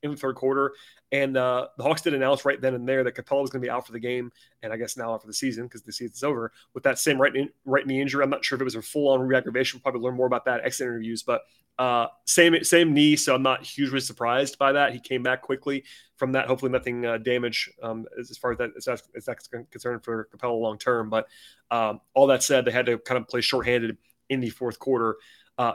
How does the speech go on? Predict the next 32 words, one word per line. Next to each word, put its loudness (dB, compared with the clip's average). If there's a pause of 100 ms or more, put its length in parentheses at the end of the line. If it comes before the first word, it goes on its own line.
they 8
actually 4
sat 0
Trae 2
out 0
late -2
in -12
the -4
third -6
quarter, 0
which -4
never -2
happens. -4 (260)
You 0
know, 0 (320)
generally, 4
if -2
you're 0
a -4
Hawks -2
fan, -6
you -6
probably -6
know 4
this, 0
but -4
if -8
you're -4
dialed -2
in -2
every -4
game, -2